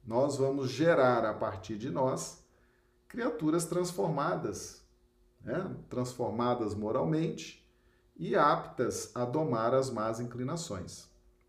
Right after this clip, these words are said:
Então, nós sintonizamos pelo sentimento, é importante sentir, e depois projetamos na dinâmica da mente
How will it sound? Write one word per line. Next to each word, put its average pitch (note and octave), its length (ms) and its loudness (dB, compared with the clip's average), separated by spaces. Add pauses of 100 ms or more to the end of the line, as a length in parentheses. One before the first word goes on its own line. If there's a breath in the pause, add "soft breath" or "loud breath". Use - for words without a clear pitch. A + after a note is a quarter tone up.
(1200 soft breath)
Então, F3 640 6
nós D#3 300 8
sintonizamos D3+ 1300 4
pelo A2 260 4
sentimento, C#3+ 760 0
é C3+ 60 0
importante C#3 720 0
sentir, C3+ 760 -2 (340 loud breath)
e B2 100 -2
depois D#3+ 500 6
projetamos F#3+ 1040 8
na C3+ 160 4
dinâmica A#2 680 2
da C#3+ 140 4
mente D#3 580 -4